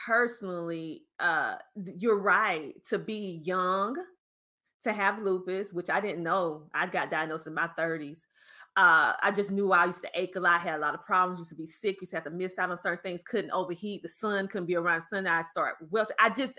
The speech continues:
I just didn't know until after I got in my thirties.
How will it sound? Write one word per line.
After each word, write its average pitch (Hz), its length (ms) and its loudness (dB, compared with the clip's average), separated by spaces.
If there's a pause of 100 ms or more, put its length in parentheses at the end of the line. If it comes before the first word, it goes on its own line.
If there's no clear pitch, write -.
I 202 60 0
just 220 360 -2
didn't 185 280 2
know 196 180 4
until 175 220 -2
after 175 340 2
I 165 180 2
got 160 280 0 (160)
in 185 120 -4
my 170 140 -2 (100)
thirties. 170 440 2